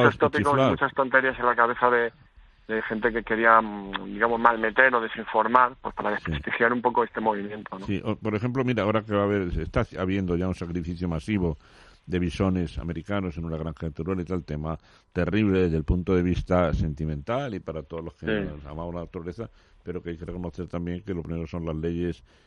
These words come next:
Speaker 2: de protección de la salud, ¿verdad? Porque yo recuerdo
Speaker 1: Sí.
Speaker 2: cuando unos ecologistas de lo-, de lo-, de los chiflados soltaban los bisones de las
Speaker 1: Mm.
Speaker 2: granjas, por ejemplo, en el
Speaker 1: Sí, hace
Speaker 2: Escorial.
Speaker 1: muchos daños,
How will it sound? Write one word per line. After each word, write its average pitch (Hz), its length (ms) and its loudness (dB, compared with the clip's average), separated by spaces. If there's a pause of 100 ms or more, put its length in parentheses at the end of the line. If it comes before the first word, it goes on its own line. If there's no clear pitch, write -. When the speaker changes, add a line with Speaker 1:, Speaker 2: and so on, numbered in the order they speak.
(200)
Speaker 2:
de 85 120 -8
protección 80 420 -6
de 87 100 -2
la 87 120 -4
salud, 107 340 -4
¿verdad? 90 240 -4
Porque 85 160 -8
yo 90 100 -2
recuerdo 104 560 -2
Speaker 1:
Sí. 101 320 -2 (160)
Speaker 2:
cuando 87 320 0
unos 87 680 -4
ecologistas 95 920 -4
de 92 80 0
lo-, 90 220 0
de 90 120 -2
lo-, 87 180 -2
de 82 140 -6
los 85 160 -2
chiflados 120 500 0
soltaban 92 520 0
los 90 120 -2
bisones 90 360 -2
de 85 60 0
las 78 120 0
Speaker 1:
Mm. 69 40 -6
Speaker 2:
granjas, 90 500 -6 (260)
por 87 120 -6
ejemplo, 92 300 -4
en 87 100 -2
el 85 120 -2
Speaker 1:
Sí, 113 60 4
hace 107 120 0
Speaker 2:
Escorial. 117 220 4
Speaker 1:
muchos 113 180 2
daños, 110 320 0